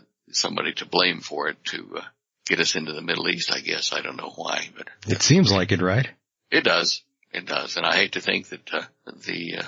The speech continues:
Speaker 2: Yeah,
Speaker 1: Bush administration
Speaker 2: I don't,
Speaker 1: was involved.
Speaker 2: right. We don't like to think about it that way, but sometimes the people that we see and hear aren't exactly who they really are.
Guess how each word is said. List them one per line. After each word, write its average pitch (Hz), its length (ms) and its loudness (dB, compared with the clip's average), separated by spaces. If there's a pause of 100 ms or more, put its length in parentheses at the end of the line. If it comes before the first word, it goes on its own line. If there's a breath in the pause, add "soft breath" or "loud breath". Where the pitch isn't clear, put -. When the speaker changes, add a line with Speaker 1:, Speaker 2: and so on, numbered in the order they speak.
(340)
Speaker 2:
Yeah, 160 300 6
Speaker 1:
Bush 110 140 8
administration 95 520 2
Speaker 2:
I 156 40 8
don't, 165 80 8
Speaker 1:
was 139 100 4
involved. 190 400 -4 (140)
Speaker 2:
right. 143 400 6
We 143 60 8
don't 156 160 8
like 151 160 6
to 113 120 6
think 160 260 4
about 87 300 4
it - 120 -8
that 85 240 0
way, 131 300 2
but 104 440 0 (580)
sometimes 123 920 4
the 110 360 -2
people 120 360 4
that 101 220 6
we 107 220 4
see 131 360 6
and 101 80 4
hear 107 340 6
aren't 104 220 6
exactly 95 520 4
who 107 200 4
they 95 140 4
really 92 340 4
are. 87 420 2